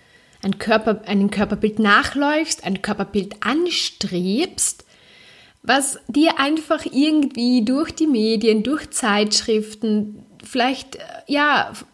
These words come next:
irgendeine, durch einen Film, wo du eine Frau gesehen hast, die eine tolle Figur hatte oder einfach eine tolle Ausstrahlung. Und dann geht man her und sagt, „Ach,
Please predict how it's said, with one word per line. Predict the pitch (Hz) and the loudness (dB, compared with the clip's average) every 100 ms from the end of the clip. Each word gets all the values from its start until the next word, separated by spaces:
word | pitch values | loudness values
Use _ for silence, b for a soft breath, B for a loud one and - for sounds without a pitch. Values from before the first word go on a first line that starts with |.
| _ | _
irgendeine, | 285 330 - 330 330 302 - - - | 0 0 2 2 2 2 -2 -12 -2
durch | 277 | 2
einen | 330 339 | 6 4
Film, | - - 277 277 277 285 277 254 | 4 4 6 8 8 8 6 4
wo | 240 | 0
du | 262 | 2
eine | 247 254 240 | 4 4 2
Frau | - - - 254 | -4 -4 0 2
gesehen | 247 262 - 240 247 | 2 0 2 2 4
hast, | 226 226 - | 2 -2 -2
die | |
eine | 247 247 | -2 -2
tolle | - 226 240 | 2 4 4
Figur | - 214 226 226 214 | 0 -2 2 2 2
hatte | 220 220 220 196 196 | 0 -2 -2 -2 -2
oder | 196 185 185 - | -4 -4 -6 -8
einfach | 185 196 208 | -8 -6 -2
eine | 202 202 | 0 0
tolle | - 254 262 - | 2 4 4 2
Ausstrahlung. | - - - - 165 156 180 262 311 B B B B B B B B B B | 0 0 -4 -4 -2 -2 0 0 -2 B B B B B B B B B B
Und | 262 | 0
dann | 294 349 | 4 4
geht | 320 - | 4 2
man | 269 | 2
her | 247 262 | 4 2
und | 262 | 2
sagt, | 262 - | -2 -2
„Ach, | 285 339 - | 2 2 0